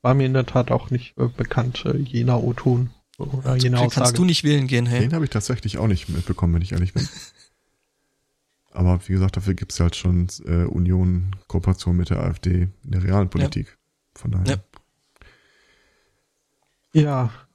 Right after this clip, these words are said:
Speaker 1: ähm, mhm. Äh, apropos, hier, äh, verblendete, ewig gestrige.
Speaker 3: Hm.
Speaker 1: Hm? Ja, ja,
Speaker 3: Ist wieder
Speaker 1: South
Speaker 3: bei
Speaker 1: Carolina
Speaker 3: Großbritannien?
Speaker 1: ist mal da
Speaker 3: Ach so.
Speaker 1: ganz gut.
Speaker 3: <laughs>
Speaker 1: Mhm.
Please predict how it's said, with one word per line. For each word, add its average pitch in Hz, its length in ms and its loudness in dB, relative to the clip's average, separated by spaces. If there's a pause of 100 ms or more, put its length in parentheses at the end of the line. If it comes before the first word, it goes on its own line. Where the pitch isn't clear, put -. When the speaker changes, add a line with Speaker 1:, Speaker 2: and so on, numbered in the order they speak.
(380)
Speaker 1:
ähm, 127 460 0 (640)
mhm. 170 300 4 (360)
Äh, 170 180 -2 (120)
apropos, 214 680 -2 (800)
hier, 143 300 4 (340)
äh, 147 40 0
verblendete, 147 800 0
ewig 139 400 -2
gestrige. 127 540 0 (540)
Speaker 3:
Hm. 113 280 0 (1040)
Speaker 1:
Hm? 190 280 4 (140)
Ja, 147 280 2 (180)
ja, 143 320 0
Speaker 3:
Ist 156 320 0
wieder 113 100 4
Speaker 1:
South 190 60 2
Speaker 3:
bei 104 80 4
Speaker 1:
Carolina 120 640 2
Speaker 3:
Großbritannien? 135 60 -4 (100)
Speaker 1:
ist - 160 0
mal 151 120 0
da 151 180 -4
Speaker 3:
Ach - 40 4
so. 185 220 4
Speaker 1:
ganz 160 240 -6
gut. 180 340 2 (280)
Speaker 3:
<laughs> - 260 -2
Speaker 1:
Mhm. 196 320 2